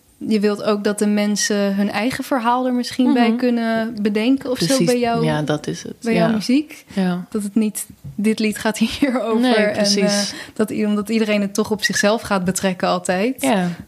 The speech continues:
Speaker 1: Dat nog een beetje open blijft. Ja,
Speaker 2: Ja.
Speaker 1: dat is wel een goeie. Dus gewoon een klein inkijkje.
Speaker 2: Ja.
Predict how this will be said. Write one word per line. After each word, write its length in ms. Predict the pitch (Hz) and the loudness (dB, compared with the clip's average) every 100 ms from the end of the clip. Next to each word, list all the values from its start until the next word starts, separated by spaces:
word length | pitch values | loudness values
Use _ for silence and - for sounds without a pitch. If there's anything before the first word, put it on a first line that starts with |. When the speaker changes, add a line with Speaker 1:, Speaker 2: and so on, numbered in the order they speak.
| - | -10
Speaker 1:
Dat 160 | - 202 | -2 0
nog 140 | 202 | 2
een 60 | 202 | 0
beetje 240 | 190 185 | 0 0
open 240 | 190 196 202 | -2 -2 -4
blijft. 340 | 170 196 - | -4 -4 -2
Ja, 160 | 233 220 | 0 2
Speaker 2:
Ja. 80 | 220 | 0
Speaker 1:
dat 80 | |
is 60 | 208 | 0
wel 120 | 214 | -2
een 80 | 202 | -2
goeie. 320 | - 208 185 | 0 0 0
Dus 140 | 180 175 | -2 -2
gewoon 200 | 214 214 | 2 2
een 60 | |
klein 240 | 214 240 247 | 2 0 2
inkijkje. 800 | 247 262 254 247 247 269 294 302 | 2 2 2 -2 0 0 0 2
Speaker 2:
Ja. 220 | 208 196 | 2 0